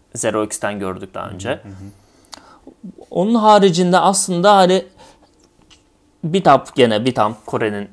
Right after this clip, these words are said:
Speaker 1: en önemli borsası. Hani
Speaker 2: Güney
Speaker 1: tepede
Speaker 2: Koreliler
Speaker 1: çok
Speaker 2: sever.
Speaker 1: değişen bir şey yok. İnsanlar artık hani takım tutar gibi bir borsa tutmaya başladı son
Speaker 2: E, tabii
Speaker 1: dönemde.
Speaker 2: yani işte yavaş yavaş insanlarda kripto para borsası kültürü yeni oturmaya
Speaker 1: Hı hı.
Speaker 2: başladı insanlarda Altuğ.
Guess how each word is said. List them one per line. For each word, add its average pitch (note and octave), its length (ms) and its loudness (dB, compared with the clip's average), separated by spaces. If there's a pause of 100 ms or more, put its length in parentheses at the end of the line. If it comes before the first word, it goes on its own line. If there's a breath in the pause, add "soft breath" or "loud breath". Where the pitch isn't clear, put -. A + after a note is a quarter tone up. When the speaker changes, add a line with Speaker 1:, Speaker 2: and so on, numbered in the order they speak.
(120)
Speaker 1:
en G#2+ 240 -8 (380)
önemli G2 400 -6
borsası. A2 420 -4
Hani G3 120 0
Speaker 2:
Güney A2 140 -4
Speaker 1:
tepede F#3+ 200 0
Speaker 2:
Koreliler A3 260 6
Speaker 1:
çok A#3+ 140 2
Speaker 2:
sever. G3+ 160 4
Speaker 1:
değişen G3+ 320 4
bir F#3 40 2
şey G3+ 220 0
yok. D3 320 2 (540 soft breath)
İnsanlar F#3+ 480 0
artık F3+ 380 0
hani E3 240 -2 (680 soft breath)
takım G#3 280 2
tutar G3+ 300 4
gibi E3+ 240 6
bir D3+ 140 2
borsa E3+ 300 6
tutmaya D#3+ 360 2
başladı A#2+ 500 2
son A2 200 -2
Speaker 2:
E, G#2 40 -4
tabii G2+ 160 0
Speaker 1:
dönemde. - 140 0
Speaker 2:
yani D#3+ 320 4
işte F3 220 -6
yavaş F#3+ 360 4
yavaş D3 220 0
insanlarda B2 560 -2
kripto D#3 340 -6
para E3+ 260 -2
borsası F3 360 -6
kültürü D#3+ 300 -8
yeni C3 200 -6
oturmaya D#3 280 -8
Speaker 1:
Hı A#2+ 60 -2
hı. C3 40 0
Speaker 2:
başladı C3 240 -2
insanlarda G2+ 480 -8
Altuğ. G#2 340 -4